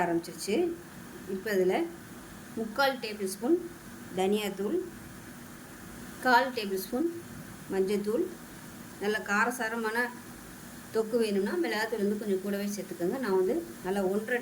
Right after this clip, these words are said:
டேபிள் ஸ்பூன் அளவுக்கு மிளகாத்தூள் சேர்த்துருக்கேன். இது எல்லாத்தையும் நல்லா கலந்து விட்டுக்கலாம்.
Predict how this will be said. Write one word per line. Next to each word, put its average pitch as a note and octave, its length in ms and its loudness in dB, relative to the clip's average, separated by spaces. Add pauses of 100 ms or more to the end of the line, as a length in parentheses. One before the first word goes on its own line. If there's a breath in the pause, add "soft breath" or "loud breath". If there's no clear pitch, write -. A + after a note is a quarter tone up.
டேபிள் G3+ 280 0
ஸ்பூன் F#3 240 4
அளவுக்கு E3+ 380 -2 (920)
மிளகாத்தூள் F3 480 0
சேர்த்துருக்கேன். B2 440 -6 (760)
இது F#3 100 4 (140)
எல்லாத்தையும் G#3 600 0 (800)
நல்லா F3 260 4
கலந்து D#3+ 240 -10
விட்டுக்கலாம். - 400 -10